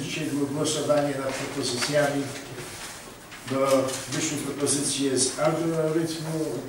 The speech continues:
propozycje podane przez ZIKI, e, które traktowały,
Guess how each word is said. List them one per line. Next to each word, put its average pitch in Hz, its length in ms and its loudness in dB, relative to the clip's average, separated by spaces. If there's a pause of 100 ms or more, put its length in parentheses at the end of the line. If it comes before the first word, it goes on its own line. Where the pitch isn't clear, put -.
propozycje 135 1040 0 (140)
podane 131 360 2
przez - 520 2
ZIKI, 170 300 0 (1900)
e, 123 80 2 (580)
które 147 260 0 (200)
traktowały, 139 880 4